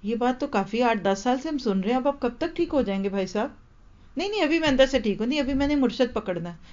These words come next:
अभी मैंने पीर बनाना है, अभी ज़रा मैंने किसी बुजुर्ग का फैज़ लेना है, फिर होगा।" तो भैया, अगर मलकुल मौत से पहले पहुँच गया आपके कहीं पहुँचने से, तो क्या होगा? ये आज का बहुत बड़ा धोखा है। याद रखिए, अंदर की इस्लाह कर रहा है ये कुरान मेरी आपकी, आज के आखिरी आयतों में भी हम यही देखेंगे।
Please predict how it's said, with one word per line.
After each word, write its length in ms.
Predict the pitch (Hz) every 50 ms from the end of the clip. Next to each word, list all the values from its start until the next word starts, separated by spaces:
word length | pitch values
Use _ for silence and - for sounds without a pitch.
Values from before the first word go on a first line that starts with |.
| - -
अभी 200 | - 214 220 254
मैंने 240 | 247 254 254 269 269
पीर 240 | 262 247 233 233 226
बनाना 360 | 233 226 202 185 175 170 170
है, 100 | 165 180 -
अभी 220 | 294 - 208 254
ज़रा 180 | 247 247 247 254
मैंने 280 | 240 240 240 233 247 247
किसी 260 | 220 240 214 233 226
बुजुर्ग 300 | 202 196 202 208 202 202
का 100 | - 220
फैज़ 340 | 214 208 185 180 175 180 202
लेना 180 | 196 185 202
है, 60 | 214
फिर 160 | 208 208 202 202
होगा।" 280 | 185 170 170 175 170 - - - - - - -
तो 80 | 220 190
भैया, 220 | 196 220 240 240
अगर 180 | 240 247 247 240
मलकुल 360 | 233 214 214 214 - 240 226
मौत 220 | 220 214 208 208
से 120 | 208 226 214
पहले 260 | - 196 190 208 233
पहुँच 260 | 220 226 226 226 226
गया 220 | 214 220 226 214
आपके 220 | 202 202 - 202 208
कहीं 200 | 208 214 208 208
पहुँचने 400 | 202 196 190 190 - 190 202 202
से, 180 | 208 202 175
तो 120 | 165 190 185
क्या 200 | - 220 214 220
होगा? 240 | 214 208 214 214 208 208 - - - - - - - - - - - - - -
ये 80 | 202 208
आज 260 | 208 202 208 208 208
का 140 | - - 208
बहुत 460 | 175 160 190 202 196 196 190 185 185
बड़ा 260 | 175 180 170 170 170 170
धोखा 340 | 165 175 160 160 - -
है। 80 | - - - - - _ - - _ - -
याद 220 | 214 247 285 285 330
रखिए, 300 | 330 330 330 311 339 -
अंदर 680 | - - - 262 294 330 349 359 370 370 392 403 381
की 180 | 381 330 311 294
इस्लाह 400 | 269 - - - 220 220 240 262
कर 220 | 262 262 214 208 208
रहा 100 | 262 320
है 60 | 339
ये 80 | 349
कुरान 340 | - - 240 208 202 190 190
मेरी 220 | 190 185 185 196 202
आपकी, 320 | 196 190 185 - 233 247
आज 200 | 226 208 202 208
के 100 | - 208
आखिरी 280 | 202 185 - - 196 196
आयतों 260 | 190 180 185 208 190
में 160 | 190 180 175
भी 60 | 170
हम 120 | 175 175 170
यही 160 | 170 165 165
देखेंगे। 460 | 160 160 160 - 165 156 - - -